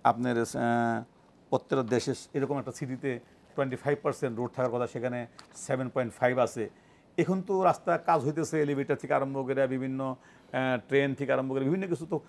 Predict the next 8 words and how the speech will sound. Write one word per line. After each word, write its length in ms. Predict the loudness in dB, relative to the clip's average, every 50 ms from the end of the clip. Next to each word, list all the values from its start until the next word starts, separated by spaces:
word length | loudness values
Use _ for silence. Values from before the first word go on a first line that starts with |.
| -16 -20 _
স্বাভাবিক 400 | -2 4 6 6 6 6 2 -2 -6 -12 -4 2
আরও 200 | 4 4 4 4
তো 140 | 2 4 4
রাস্তার 300 | 4 4 4 2 0 -2 0 2
পরিধি 220 | 2 4 4 4
কমে 220 | 4 6 6 6
গেছে 200 | 6 4 4 2
গা। 140 | -4 -6 -8